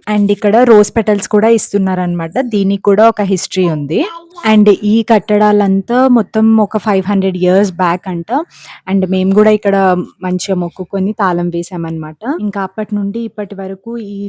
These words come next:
టెంపుల్ ని మొత్తం చూసుకునే వాళ్ళు ఇప్పుడు ఎయిత్ జనరేషన్ వాళ్ళు ఉన్నారంట. టోటల్ గా ఒక లెవెన్ మెంబర్స్ చూసుకుంటారంట మొత్తము. ఇంకా తాళం వేసి ఏదైనా గుర్తులాగా పెట్టుకున్నాం అనమాట, ఎందుకంటే మళ్ళీ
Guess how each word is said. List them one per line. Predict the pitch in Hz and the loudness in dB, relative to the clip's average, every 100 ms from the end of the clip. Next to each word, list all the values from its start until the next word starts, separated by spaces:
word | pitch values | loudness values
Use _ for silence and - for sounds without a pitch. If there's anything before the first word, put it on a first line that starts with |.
| 202 | -8
టెంపుల్ | 190 180 190 190 190 | -10 -10 -8 -8 -6
ని | 208 | -8
మొత్తం | 175 - 196 185 175 _ _ _ 226 | -10 -10 -10 -10 -12 _ _ _ -12
చూసుకునే | 208 - 202 190 | -12 -10 -12 -10
వాళ్ళు | 185 196 277 | -10 -10 -12
ఇప్పుడు | 277 254 190 | -10 -10 -8
ఎయిత్ | 196 - 208 | -10 -10 -8
జనరేషన్ | 196 185 190 - 190 175 | -6 -6 -6 -6 -8 -8
వాళ్ళు | 190 214 | -10 -10
ఉన్నారంట. | 185 175 165 151 160 247 381 _ _ 220 | -10 -12 -14 -18 -16 -14 -14 _ _ 2
టోటల్ | 196 214 202 202 | 2 2 0 2
గా | 233 | 2
ఒక | 226 208 | 2 2
లెవెన్ | 196 185 190 | 2 2 0
మెంబర్స్ | 190 180 202 - 311 | 0 0 0 0 0
చూసుకుంటారంట | 254 214 - 196 190 185 180 175 160 | 2 0 0 -2 -2 -2 -4 -6 -8
మొత్తము. | - - 160 165 311 - _ - | -10 -8 -6 -4 -6 -8 _ -10
ఇంకా | 220 208 208 | -6 -4 -4
తాళం | 202 196 214 214 | -2 -2 -2 -2
వేసి | 208 208 202 302 381 - - _ _ - | -2 -4 -6 -8 -8 -12 -20 _ _ -8
ఏదైనా | 254 247 254 202 | -4 -2 -2 -2
గుర్తులాగా | 220 220 240 226 208 240 | -4 -4 -6 -6 -6 -8
పెట్టుకున్నాం | 226 220 220 202 190 185 | -8 -8 -8 -6 -6 -8
అనమాట, | 180 175 190 226 | -10 -10 -10 -8
ఎందుకంటే | 208 196 202 190 196 | -8 -8 -10 -10 -10
మళ్ళీ | 185 | -10